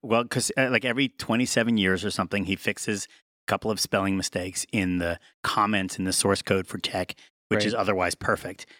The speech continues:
Speaker 2: Right.
Speaker 1: and then writes a check for two hundred sixty-three dollars and ninety-four cents to somebody, according to some very complicated formula that was invented in
Speaker 2: Isn't that the one that's
Speaker 1: nineteen thirty-two.
Speaker 2: the powers of two or something?
Speaker 1: Yeah, exactly.
Speaker 2: Wha-,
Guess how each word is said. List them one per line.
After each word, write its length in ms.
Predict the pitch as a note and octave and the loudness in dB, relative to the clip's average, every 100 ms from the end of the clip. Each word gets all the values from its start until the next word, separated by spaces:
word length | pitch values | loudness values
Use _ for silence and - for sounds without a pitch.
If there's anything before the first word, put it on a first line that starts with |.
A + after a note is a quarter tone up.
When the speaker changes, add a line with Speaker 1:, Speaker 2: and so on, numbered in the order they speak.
| - | -6
Speaker 2:
Right. 140 | A2 | -2
Speaker 1:
and 100 | G2+ | 0
then 160 | G2 G2 | 0 0
writes 260 | F#2+ G2 | 0 -2
a 40 | A2 | -2
check 280 | - G2+ - | 0 0 -2
for 120 | G2 | -4
two 180 | - G2 | -2 0
hundred 260 | F#2 F2+ | 0 0
sixty-three 460 | - - G#2+ - F#2 | -2 -6 -8 -6 -4
dollars 380 | F2+ F2 F2 F2 | -2 -2 -2 -2
and 240 | E2 E2+ | -2 0
ninety-four 480 | E2+ E2+ E2 G#2 F2+ | -2 -4 -6 -8 -6
cents 260 | F#2+ E2+ - | -6 -6 -6
to 100 | F#2+ | -8
somebody, 420 | G2 E2+ D#2+ F2 _ _ _ _ _ _ - | -4 -2 -4 -8 _ _ _ _ _ _ -6
according 320 | A2+ A#2+ G#2+ | 2 2 2
to 120 | - | -2
some 160 | A2+ G#2 | -6 -2
very 160 | G#2 G2+ | 0 0
complicated 440 | F#2+ F2 G#2 F#2 | 0 0 0 0
formula 300 | - F#2 F2 | 0 0 0
that 40 | |
was 100 | F#2 | 0
invented 320 | F#2+ F#2 F2 F#2 | 0 0 0 -2
in 60 | |
Speaker 2:
Isn't 120 | F#2 F#2+ | -2 -2
that 120 | F2 | 0
the 60 | |
one 60 | D3+ | 2
that's 140 | D#3 | 4
Speaker 1:
nineteen 200 | E3+ E3 | 6 8
thirty-two. 160 | G2+ F#2 | 6 4
Speaker 2:
the 60 | - | 0
powers 380 | - C3 C3 | 2 2 2
of 120 | A#2 - | -2 -2
two 220 | A2 A#2+ | 0 0
or 80 | B2+ | 0
something? 360 | C#3+ D3 E3+ | -4 -6 2
Speaker 1:
Yeah, 400 | A#2+ A2 F#2+ F#2 | 4 4 2 -2
exactly. 520 | B2 F#2 F#2 F2+ - - _ _ _ _ | -4 -4 -4 -4 -10 -18 _ _ _ _
Speaker 2:
Wha-, 100 | - | -14